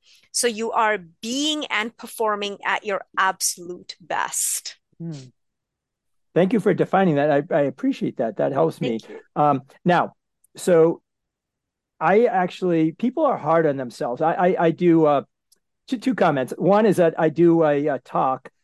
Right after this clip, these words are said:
Speaker 2: uh, called A Look in the Mirror. And most people don't like what they see in the mirror. If you take a hard look, uh, they too fat, too skinny, uh,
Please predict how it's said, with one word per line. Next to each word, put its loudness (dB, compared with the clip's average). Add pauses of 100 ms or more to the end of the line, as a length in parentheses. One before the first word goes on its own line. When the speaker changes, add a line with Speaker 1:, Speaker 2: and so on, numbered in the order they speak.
(140)
Speaker 2:
uh, -2
called 4
A 2
Look 0
in 0
the -4
Mirror. -2 (600)
And 0 (640)
most -4
people -10
don't -12
like -8
what -8
they -4
see -4
in -2
the -4
mirror. -2 (340)
If -4
you -2
take 0
a 2
hard 2
look, 2 (280)
uh, -2
they 0 (180)
too 2
fat, 0
too 0
skinny, -2 (180)
uh, 0